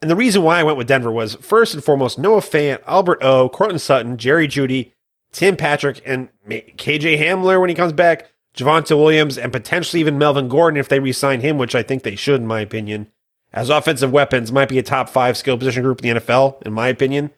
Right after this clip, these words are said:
that has a deep, talented,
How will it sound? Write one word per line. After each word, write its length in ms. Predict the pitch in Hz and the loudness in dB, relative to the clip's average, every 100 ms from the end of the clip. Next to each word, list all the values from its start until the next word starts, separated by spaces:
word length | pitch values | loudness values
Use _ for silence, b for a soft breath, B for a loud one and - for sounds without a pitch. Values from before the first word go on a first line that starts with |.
| _ _ - | _ _ -2
that 80 | 127 | 0
has 120 | 131 | 2
a 60 | |
deep, 520 | 131 107 139 165 175 - _ _ _ _ | -2 -2 -2 -2 -2 -14 _ _ _ _
talented, 640 | - 151 151 139 147 123 | -6 0 0 0 0 -2